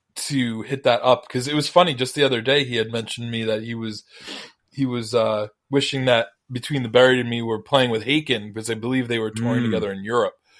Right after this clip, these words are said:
Speaker 2: That's cool.
Speaker 1: Um, so, uh, it looks like he'll get his chance to see both bands just, uh,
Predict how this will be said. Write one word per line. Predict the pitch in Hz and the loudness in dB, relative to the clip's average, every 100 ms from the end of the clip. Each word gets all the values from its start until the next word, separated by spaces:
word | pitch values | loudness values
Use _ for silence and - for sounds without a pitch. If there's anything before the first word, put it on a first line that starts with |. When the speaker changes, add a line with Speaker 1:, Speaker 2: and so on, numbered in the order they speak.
| _ | _
Speaker 2:
That's | 110 120 | -2 -2
cool. | - 110 | 2 2
Speaker 1:
Um, | 101 101 98 - _ | 2 0 -6 -14 _
so, | - - 113 110 110 - | -8 4 6 6 0 -2
uh, | 117 113 | 2 2
it | 113 | 2
looks | 123 - | -2 -2
like | 123 | -2
he'll | - | 0
get | 123 117 | 2 2
his | 113 | 2
chance | - 120 - | 2 0 0
to | |
see | 110 127 113 | -6 -4 0
both | 117 120 - | 2 2 2
bands | 120 117 107 101 | 2 2 -2 -4
just, | 107 - - | -4 -4 -2
uh, | 110 98 | -2 -2